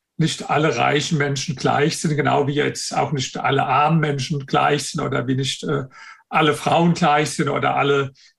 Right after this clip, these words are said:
alle Männer gleich sind, ja. Aber natürlich gibt's schon bei jeder Gruppe gewisse Muster, gewisse gemeinsame Merkmale, ja. Und so gibt's die auch hier. Und ja, da kann ich eine ganze Menge aufzählen, aber vielleicht fange ich mal mit,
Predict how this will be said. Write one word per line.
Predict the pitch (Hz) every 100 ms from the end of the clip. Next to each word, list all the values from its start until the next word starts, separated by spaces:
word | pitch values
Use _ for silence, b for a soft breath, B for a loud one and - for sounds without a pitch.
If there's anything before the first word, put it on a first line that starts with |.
| -
alle | 147 135
Männer | 127 139 170
gleich | 156 156 143 156 -
sind, | 175 151
ja. | 131 156 165 B B B -
Aber | 131 147
natürlich | 147 196 190 -
gibt's | 202 - - -
schon | - 156 190 170
bei | 156
jeder | 151 147 170
Gruppe | 165 - 165 170 170 160 b b _ _
gewisse | 165 139 175 190 170 160 - - -
Muster, | 262 175 151 185 - 175 156
gewisse | 139 147 170
gemeinsame | 143 131 135 143 143 135 139 - - _ -
Merkmale, | 160 131 135 - 127 123 120 123
ja. | 143
Und | 151
so | 131 151
gibt's | 151 - - -
die | 156
auch | 135 131
hier. | - 175 214 214 B B B B
Und | - 165 160 170 - b b 143
ja, | 147
da | 139 135 -
kann | - 143
ich | 147 165
eine |
ganze | 143 131
Menge | 135 156 -
aufzählen, | 156 - - 165
aber | 147 135
vielleicht | 143 139 131
fange | 143 143
ich | 135
mal | - 139 135
mit, | 131 -